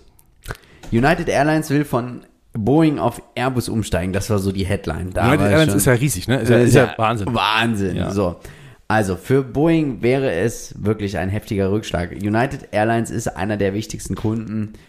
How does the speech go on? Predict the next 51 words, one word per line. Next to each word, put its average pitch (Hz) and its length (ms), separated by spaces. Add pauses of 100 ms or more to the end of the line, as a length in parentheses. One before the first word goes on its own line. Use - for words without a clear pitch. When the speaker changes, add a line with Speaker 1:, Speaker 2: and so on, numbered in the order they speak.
(120)
Speaker 1:
für 120 200
den 107 220
U-S-Konzern 107 760
und 101 180
das 98 140
ist 107 80
eigentlich 104 340
auch 98 120
wie 107 60
so 104 100
eine 104 120
kleine 90 260
Gang. 117 380
Die 101 140
halten 92 240
alle 92 260
zusammen 104 460
und 98 100
kaufen 110 380
alle 98 200
gegenseitig, 98 480
was 135 160
ja 120 120
auch - 120
gut 185 220
ist. 139 280 (500)
Die 113 80
Airline 139 440
hat 143 240 (280)
von 113 160
der 107 140
Max 107 380
zehn 156 400
und 104 240
der 90 80
Max 98 300
neun, 127 280
die 117 80
jetzt 98 180
gerade 101 260
gegroundet 104 480
sind, 101 180
zweihundertsiebenundsiebzig 110 1040
Stück - 240
bestellt 147 360
mit 113 280 (180)
einer 95 240
Option 101 480
auf 104 200
zweihundert 107 340
weitere. 113 300